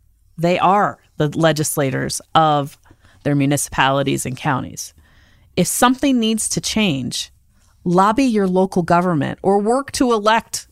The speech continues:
better local officials who make good decisions that benefit their communities. But we don't need Big Brother state government telling us what to do.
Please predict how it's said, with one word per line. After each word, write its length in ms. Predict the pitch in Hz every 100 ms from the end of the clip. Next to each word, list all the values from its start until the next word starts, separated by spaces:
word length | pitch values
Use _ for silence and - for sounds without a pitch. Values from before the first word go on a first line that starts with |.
| -
better 420 | 165 196 208 202
local 420 | 185 196 190 175
officials 640 | 170 - 247 170 147 160 - - -
who 140 | - 254
make 320 | 226 247 190
good 220 | 202 202
decisions 540 | 190 - 165 143 170
that 160 | 190 175
benefit 420 | 143 143 - 175
their 100 | 185
communities. 800 | - 226 285 302 135 - - - - - _ _ _ _ _ _ _ _ _
But 140 | - 208
we 140 | 262
don't 240 | 381 370
need 300 | 349 370 302
Big 200 | 180 214
Brother 280 | 196 226 220
state 280 | 202 247 214
government 420 | 208 214 170 135
telling 280 | - 180 165
us 160 | 151 -
what 160 | 156
to 100 | -
do. 280 | 139 170 117